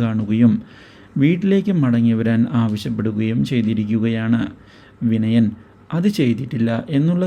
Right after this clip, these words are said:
കാര്യം ഉറപ്പ് തന്നെയാണ് എന്ന് വ്യക്തമാക്കുന്ന വിനയൻ്റെ അച്ഛൻ ചെയ്തിരുന്നെങ്കിൽ അവനത് തുറന്നു പറയുകയും ചെയ്യുമായിരുന്നു എന്ന് അറിയിക്കുകയും ചെയ്തിരിക്കുകയാണ്.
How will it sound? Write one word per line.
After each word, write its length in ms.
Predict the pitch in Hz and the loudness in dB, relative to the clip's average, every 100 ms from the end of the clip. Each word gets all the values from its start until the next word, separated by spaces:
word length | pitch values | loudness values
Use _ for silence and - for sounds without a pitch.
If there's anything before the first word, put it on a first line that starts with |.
| 180 | -2
കാര്യം 280 | 180 185 180 - | -2 0 -2 -2
ഉറപ്പ് 300 | 123 117 107 117 | -4 -4 -4 0
തന്നെയാണ് 520 | 117 117 117 113 113 117 123 | 2 2 0 -2 -2 -2 -2
എന്ന് 160 | 113 120 127 | -2 -2 -4
വ്യക്തമാക്കുന്ന 680 | 147 151 180 175 180 180 175 180 - - 117 | -6 -4 -2 -2 -2 -2 -2 -2 -6 -6 -2
വിനയൻ്റെ 420 | 117 117 117 131 - 110 | 0 0 0 -2 -4 -6
അച്ഛൻ 240 | 107 110 104 - - - - - | 0 0 0 -8 -20 -20 -20 -6
ചെയ്തിരുന്നെങ്കിൽ 720 | 123 110 113 113 117 117 113 120 - 120 | -2 -2 -2 0 0 2 0 -2 -6 -4
അവനത് 360 | 113 113 117 107 - - - | 0 0 0 -2 -6 -20 -4
തുറന്നു 340 | 170 190 202 208 | -2 2 4 2
പറയുകയും 580 | 156 120 113 107 110 110 123 - | 0 -2 -2 -2 -2 -2 -4 -4
ചെയ്യുമായിരുന്നു 840 | 135 143 160 160 160 160 160 165 151 | -2 0 0 0 0 2 2 2 0
എന്ന് 220 | 113 117 117 - | 0 0 -2 -2
അറിയിക്കുകയും 600 | 113 120 117 120 110 110 131 131 | -2 -2 -2 -2 -2 0 -2 0
ചെയ്തിരിക്കുകയാണ്. 880 | 117 113 110 113 113 117 113 117 | 0 0 -2 -2 -2 -2 0 2